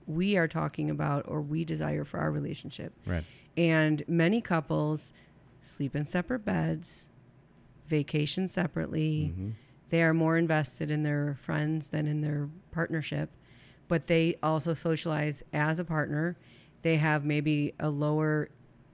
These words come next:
Speaker 1: sex drive and don't want to deal with that kind of intimacy. And so maybe that works for them. And to those people, that's great. That's, we're not addressing that.
Speaker 2: No, the problem happens when there's a discrepancy
Speaker 1: Right. Mm-hmm.
Speaker 2: between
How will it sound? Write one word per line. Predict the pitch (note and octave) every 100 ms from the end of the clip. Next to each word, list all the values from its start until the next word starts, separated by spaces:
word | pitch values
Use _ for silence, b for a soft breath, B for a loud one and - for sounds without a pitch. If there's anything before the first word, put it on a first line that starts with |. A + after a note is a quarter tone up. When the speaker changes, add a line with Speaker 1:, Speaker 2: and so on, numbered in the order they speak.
| -
Speaker 1:
sex | - D#3+ D3+
drive | - E3+ F3 G3 -
and | D#3 D3+
don't | D#3 D3+ D3 -
want | C#3+ C#3 D3+ E3+ - - b b b b b b
to | -
deal | E3+ F3 F#3
with | F#3
that | G3
kind | F#3+ F#3+
of | F#3+
intimacy. | G3 G#3+ G3+ - G#3+ G3+ G3 - - - B B B -
And | D#3+ D#3 D3+ D3 D3+
so | - G3 F3+
maybe | E3 D#3 G3+ G#3
that | F#3+ D#3+
works | E3 -
for | D#3+
them. | D3 E3+ - B B
And | F3+ F3
to | D#3
those | F3+ F3+
people, | - F#3+ E3+
that's | D#3+ D3+ -
great. | D3+ C#3 -
That's, | D#3 - - -
we're | - E3 E3+ F#3
not | F3+ D#3+
addressing | D#3 D3+ - D3
that. | D3 C#3+ -
Speaker 2:
No, | A#2 G#2+
the | F2+
problem | - C#3 C#3+ C3 G#2
happens | G2 F#2+ F2 F2+
when | F#2
there's | F2+ F2+ F2 D2+
a |
discrepancy | D#2+ D#2+ - D3 - G#2 -
Speaker 1:
Right. | E3+ D3
Mm-hmm. | - - - -
Speaker 2:
between | D#3 D#3 F2 E2